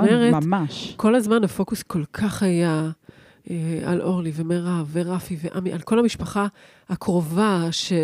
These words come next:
Speaker 1: ש-, כאילו, שהחיים שלהם התנפצו לרסיסים, ואנחנו כתומכים, כתומכי לחימה, כתומכי אבל, כתומכי אובדן,
Speaker 2: ממש.
Speaker 1: יש לנו תפקיד, אבל כל פעם שאמרו לי, "וואו, את,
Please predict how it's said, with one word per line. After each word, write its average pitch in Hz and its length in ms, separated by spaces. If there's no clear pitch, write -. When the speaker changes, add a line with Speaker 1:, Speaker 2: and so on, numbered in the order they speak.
Speaker 1:
ש-, - 200
כאילו, 208 640
שהחיים 190 380
שלהם 135 300
התנפצו - 640
לרסיסים, 202 840
ואנחנו 196 560
כתומכים, 190 1300
כתומכי 185 540
לחימה, 202 440
כתומכי 190 580
אבל, 180 320
כתומכי 180 380
אובדן, 175 300
Speaker 2:
ממש. 151 600
Speaker 1:
יש 208 200
לנו 196 120
תפקיד, 185 480
אבל 165 260
כל 220 100
פעם 240 120
שאמרו 196 320
לי, 214 140
"וואו, 175 720
את, - 140